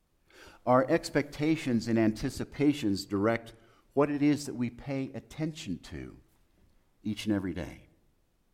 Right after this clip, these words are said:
You might even say that what we see or notice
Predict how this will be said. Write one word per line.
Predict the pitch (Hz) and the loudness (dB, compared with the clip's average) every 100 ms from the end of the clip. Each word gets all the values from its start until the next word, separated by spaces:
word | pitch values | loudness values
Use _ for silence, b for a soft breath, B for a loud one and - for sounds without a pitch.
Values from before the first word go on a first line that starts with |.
| _ _ b b b | _ _ b b b
You | 127 | 6
might | 135 165 | 10 10
even | 175 143 | 10 8
say | - 139 | 6 6
that | 135 | 6
what | 143 - | 6 6
we | 135 | 4
see | - - 160 175 165 - - - | 2 2 2 2 -2 -6 -12 -8
or | 107 101 | 0 2
notice | 104 123 156 165 156 - | 4 4 4 2 -4 -12